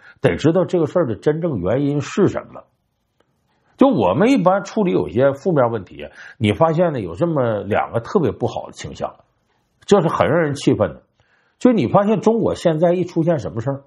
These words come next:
就有两个大的这个替罪羊背锅。什么背锅呢？一个叫境外反华势力，一个叫历史遗留问题。你比方说咱们现在哪儿出现点负面的，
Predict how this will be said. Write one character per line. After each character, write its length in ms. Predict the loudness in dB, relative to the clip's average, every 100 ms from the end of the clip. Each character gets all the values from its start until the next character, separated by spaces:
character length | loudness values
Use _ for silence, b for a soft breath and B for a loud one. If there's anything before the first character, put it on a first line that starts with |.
| _ _ _ _ _ _
就 160 | 2 4
有 80 | 4
两 320 | 2 0 0
个 80 | 2
大 320 | 2 0 0
的 160 | -2
这 160 | 0 -2
个 460 | -2 -4 -6 -10 -10
替 160 | 0 2
罪 140 | 4
羊 240 | 2 0
背 160 | 2 4
锅。 400 | 4 2 0 _ _ _
什 160 | -2 2
么 60 | 4
背 100 | 2
锅 220 | 0 -6
呢？ 100 | -10 _ _ _ _
一 140 | 4 4
个 120 | 2
叫 160 | -4
境 320 | -8 -4 -2 0
外 140 | -2
反 280 | -2 -8 -6
华 160 | -8
势 220 | -8 -6 -8
力， 200 | -10 -20 _ _ _ _ _ 0
一 120 | 4
个 100 | 4
叫 140 | 4 0
历 180 | 0
史 220 | -4 -6 -4
遗 160 | 0
留 100 | 0
问 160 | -2 -8
题。 240 | -16 -20 _ _ _ _ _ _ _ _ _ _ _ 4
你 60 |
比 80 | 6
方 140 | 6 4
说 40 |
咱 120 | 0
们 80 | 2
现 120 | 0
在 140 | 0 -2
哪 120 | -4
儿 100 | -6
出 180 | -2 0
现 180 | 0
点 140 | 0 -4
负 160 | -4
面 240 | 0 2 0
的， 160 | -6